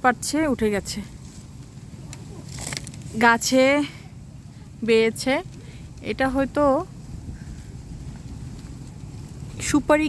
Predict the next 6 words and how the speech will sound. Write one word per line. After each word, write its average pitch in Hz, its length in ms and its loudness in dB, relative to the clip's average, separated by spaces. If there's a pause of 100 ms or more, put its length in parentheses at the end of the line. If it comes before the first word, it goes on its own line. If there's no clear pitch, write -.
গাছ, 214 180 2 (140)
হ্যাঁ, 226 160 2 (100)
সুপারি 285 340 2 (120)
গাছ 302 260 6 (300)
আর 214 140 4 (1080)
গাব 226 160 8